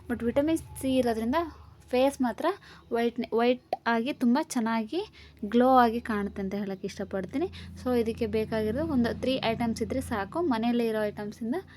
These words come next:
ನಾವು ತುಂಬ ಈಸಿಯಾಗಿ ಒಂದು ಫೇಸ್ ಪ್ಯಾಕ್‌ನ ರೆಡಿ ಮಾಡ್ಕೋಬೋದು. So, ಇವಾಗ ಇದು ಫೇಸ್ ಪ್ಯಾಕ್ ರೆಡಿಯಾಗಿದೆ.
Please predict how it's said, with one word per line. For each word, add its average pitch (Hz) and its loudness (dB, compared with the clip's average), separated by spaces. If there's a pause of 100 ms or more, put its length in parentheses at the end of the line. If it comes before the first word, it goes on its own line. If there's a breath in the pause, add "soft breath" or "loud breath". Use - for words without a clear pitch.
(280 loud breath)
ನಾವು 226 -6
ತುಂಬ 226 -6
ಈಸಿಯಾಗಿ 220 -4
ಒಂದು 240 -2
ಫೇಸ್ 214 -6
ಪ್ಯಾಕ್‌ನ 214 -4
ರೆಡಿ 220 0
ಮಾಡ್ಕೋಬೋದು. 196 -4 (340 loud breath)
So, 233 -2
ಇವಾಗ 214 0
ಇದು 262 -4
ಫೇಸ್ 220 -6
ಪ್ಯಾಕ್ - -8
ರೆಡಿಯಾಗಿದೆ. 202 -2